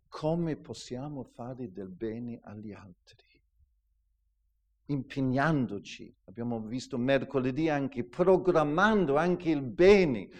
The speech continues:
che dobbiamo fare, perché nessuno di noi ha tanto tempo libero. E se usiamo i ritagli di tempo, gli avanzi di tempo che, che abbiamo,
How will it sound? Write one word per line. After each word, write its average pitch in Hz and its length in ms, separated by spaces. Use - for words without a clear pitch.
che 147 140
dobbiamo 135 480
fare, 131 420
perché 120 340
nessuno 147 560
di 127 160
noi 127 200
ha 113 60
tanto 123 400
tempo 120 340
libero. 104 640
E 120 140
se 120 1200
usiamo 131 1040
i 123 140
ritagli 127 720
di 110 200
tempo, 147 480
gli 113 120
avanzi 143 680
di 110 200
tempo 131 500
che, 107 440
che - 120
abbiamo, 113 640